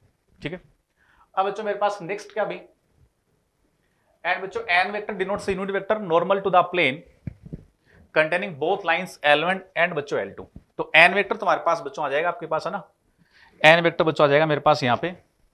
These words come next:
n वेक्टर बच्चों मैं निकालूंगा ना इसका, तो n वेक्टर मेरे पास इसका आएगा i j k कैफ एक,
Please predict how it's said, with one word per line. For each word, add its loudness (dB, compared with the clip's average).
n 10
वेक्टर 0
बच्चों -2
मैं -8
निकालूंगा -4
ना -6
इसका, -6
तो -18
n 6
वेक्टर -2
मेरे -2
पास 0
इसका -2
आएगा -2
i 2
j -4
k -2
कैफ -6
एक, -4